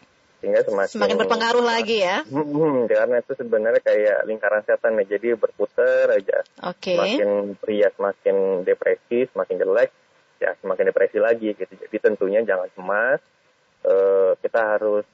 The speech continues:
Speaker 1: evaluasi diri lagi kira-kira apakah memang apabila ada riwayat tadi gula, segala macam, hipertensi,
Speaker 2: Hmm.
Speaker 1: kolesterol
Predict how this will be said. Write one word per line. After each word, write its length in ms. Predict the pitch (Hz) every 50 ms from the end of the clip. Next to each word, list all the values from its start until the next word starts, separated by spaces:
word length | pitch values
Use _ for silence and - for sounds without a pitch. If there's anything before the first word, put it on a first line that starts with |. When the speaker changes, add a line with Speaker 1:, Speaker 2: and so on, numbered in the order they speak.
| _ _ -
Speaker 1:
evaluasi 640 | - 98 101 - - 107 104 101 104 104 101 - 110
diri 240 | 104 107 104 104 101
lagi 240 | 98 98 98 120 127
kira-kira 680 | _ - - 98 98 - - 98 95 - 123 127 117 -
apakah 240 | - - - - 98
memang 400 | 98 98 98 98 98 101 101 98 98 _ _ _ _ _ _ _ _ _ _ - - -
apabila 480 | - 98 95 98 104 98 98 98 95
ada 80 | 92 98
riwayat 320 | 98 98 95 98 95 -
tadi 160 | - 98 98 -
gula, 400 | - 107 117 120 120 113 117 -
segala 240 | - 98 95 98
macam, 320 | 92 101 104 - - 117 110
hipertensi, 680 | 104 - - - 107 104 110 113 - - 110 113 113
Speaker 2:
Hmm. 60 | 110
Speaker 1:
kolesterol 640 | - 104 98 98 - _ - - 107 104 101 101